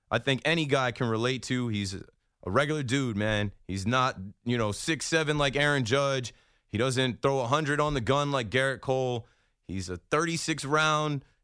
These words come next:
draft pick, a guy that made his way, and he's still making his way, and now he gets to pitch for the New York Yankees in the postseason.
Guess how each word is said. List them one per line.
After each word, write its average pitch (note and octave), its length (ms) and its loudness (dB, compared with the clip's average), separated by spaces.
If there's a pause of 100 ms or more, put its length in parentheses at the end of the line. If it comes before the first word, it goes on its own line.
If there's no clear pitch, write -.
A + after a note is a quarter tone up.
draft D3+ 420 0
pick, D#3+ 300 -2
a A2+ 60 -2
guy C3 280 2
that B2 160 -2
made C#3 280 2
his B2+ 220 -2
way, C3+ 360 0
and G#2+ 120 0
he's A2 220 -2
still C#3+ 720 -2
making A#2+ 320 0
his G2+ 200 -2
way, B2 360 2
and G2+ 180 0
now C3+ 240 4
he C3 100 -2
gets A#2+ 260 -2
to G#2 80 -6
pitch - 320 -2
for - 120 -6
the A2+ 100 0
New A2 120 0
York B2+ 260 -2
Yankees A2+ 540 -2 (320)
in A2+ 100 -2
the A2 80 0
postseason. G2 800 -2